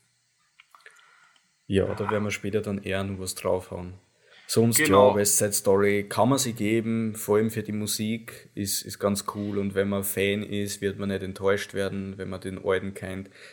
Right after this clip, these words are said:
Speaker 1: weil vor allem auch da so Sachen, wie ich gelesen hab, äh, wie, äh, richtige, ein richtiges Casting von ethnische Hintergründe her und diese ganzen Sachen,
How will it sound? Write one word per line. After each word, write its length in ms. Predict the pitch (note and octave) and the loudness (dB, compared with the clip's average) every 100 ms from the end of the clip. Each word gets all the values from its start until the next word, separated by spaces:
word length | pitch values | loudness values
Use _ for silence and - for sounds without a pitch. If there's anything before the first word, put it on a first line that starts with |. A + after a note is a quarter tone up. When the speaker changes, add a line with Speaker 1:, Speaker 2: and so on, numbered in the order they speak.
| _ | _
Speaker 1:
weil 120 | G2 | -2
vor 160 | F#2+ G2 | 0 -2
allem 120 | F#2 | -2
auch 80 | F#2+ | -4
da 120 | - | -4
so 140 | F2+ F#2+ | -6 -6
Sachen, 480 | F#2 F#2 - G2 | -6 -8 -6 -8
wie 140 | G2 F#2+ | -6 -10
ich 60 | |
gelesen 360 | F#2+ F#2+ F#2+ G2 | -6 -6 -4 -4
hab, 180 | F#2+ - - - _ | -6 -6 -16 -20 _
äh, 280 | - F#2+ F#2+ | 0 2 2
wie, 380 | F#2+ F#2+ F#2+ F#2+ | -4 -8 -6 -6
äh, 140 | F#2 F#2 F#2 F#2 F#2 F#2 F#2 - | -4 -4 -2 -2 -4 -6 -8 -10
richtige, 800 | G2 - F#2+ F#2+ F#2+ F#2+ F#2+ F#2 _ _ _ _ _ - | -10 -8 -6 -2 0 -2 -6 -12 _ _ _ _ _ -4
ein 100 | G2 | -2
richtiges 440 | G2+ G#2 G2+ F#2 | -2 -4 -4 -2
Casting 480 | - G2 G2 G2+ F#2+ | 2 2 0 -6 -8
von 480 | - F#2 F#2 F#2 - | -4 -2 -2 -6 -6
ethnische 460 | G2 G2+ G2+ - | -8 -6 -6 -4
Hintergründe 640 | G2 G#2 G2+ G2 G2+ G2 | -6 -6 -6 -6 -4 -4
her 260 | F#2+ F#2+ F#2+ | -4 -2 -2
und 160 | F#2+ G2+ | -6 -10
diese 160 | F#2+ | -10
ganzen 300 | - F#2 - | -10 -10 -6
Sachen, 360 | F#2+ F#2 F#2+ | -6 -6 -8